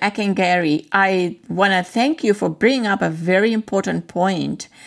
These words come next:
that even if maternal testing at thirty-six weeks is negative for G B S, it doesn't mean that at forty weeks,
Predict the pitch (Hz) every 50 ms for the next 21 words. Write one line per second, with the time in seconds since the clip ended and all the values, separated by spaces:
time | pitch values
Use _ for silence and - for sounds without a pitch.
0 | - - - - _ - 160 175 185 180 180 175 175 - - - - 208 220 254
1 | 269 240 214 214 214 - 175 175 175 - - 196 190 196 190 185 - - 185 185
2 | - - - 247 247 208 175 185 - - - 214 196 190 190 190 190 - - 175
3 | - - - - - 165 160 185 226 226 170 - - - - - _ - - -
4 | - - - - - - 180 180 180 180 180 175 175 190 202 202 214 214 208 -
5 | - - 180 175 170 175 180 196 - - - - - - - - _ - 170 -
6 | 202 208 190 185 175 165 170 190 202 190 165 156 170 - - - - - _ _
7 | _ - - 202 170 196 196 190 214 208 202 185 190 196 202 202 196 185 180 -
8 | - - 170 170 170 - - - - 196 190 185 185 196 185 165 165 190 196 190
9 | 165 170 - - - - - -